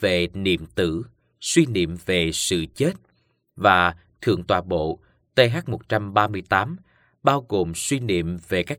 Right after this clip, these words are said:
giai đoạn phân hủy sau khi chết. Đoạn văn dưới đây là một pháp tu đặc biệt về sự chết, dùng để khuyến khích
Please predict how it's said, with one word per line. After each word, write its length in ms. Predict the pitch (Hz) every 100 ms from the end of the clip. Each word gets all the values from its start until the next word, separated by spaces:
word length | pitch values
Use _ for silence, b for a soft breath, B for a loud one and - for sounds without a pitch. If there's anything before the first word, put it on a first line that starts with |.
| -
giai 180 | 135 120
đoạn 280 | 98 80 80 -
phân 300 | - 139 117
hủy 320 | - 82 80
sau 300 | 123 - 110
khi 160 | - 98 -
chết. 140 | 113 - _ _ _ _ _ _ _ _ _ _ _ _ _
Đoạn 240 | 117 98 113
văn 180 | 135 131
dưới 140 | 165
đây 300 | 143 127 120
là 140 | 107
một 220 | 95 95 -
pháp 240 | - 185 -
tu 280 | - 120 117
đặc 320 | 113 107 -
biệt 280 | 95 98 85 - -
về 280 | 95 92 82
sự 360 | - - 85 80
chết, 180 | - 147 180 _ _ _ _ _ -
dùng 360 | 110 113 95
để 100 | 104
khuyến 380 | 104 - 160 180
khích 160 | 220